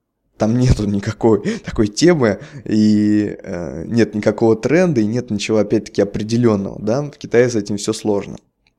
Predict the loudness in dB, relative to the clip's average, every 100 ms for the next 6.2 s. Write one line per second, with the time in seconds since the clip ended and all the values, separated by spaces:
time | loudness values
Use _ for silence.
0 | -4 -4 -2 -2 -2 -2 -2 0 0 0
1 | -2 0 0 -2 -4 -2 0 -2 -4 -8
2 | -4 -2 0 -2 -2 -2 0 0 2 0
3 | 0 -2 0 0 2 0 -2 0 2 2
4 | 0 -4 -4 0 2 0 0 0 0 -4
5 | -2 -2 0 -2 -4 -6 -2 -2 -4 -8
6 | -8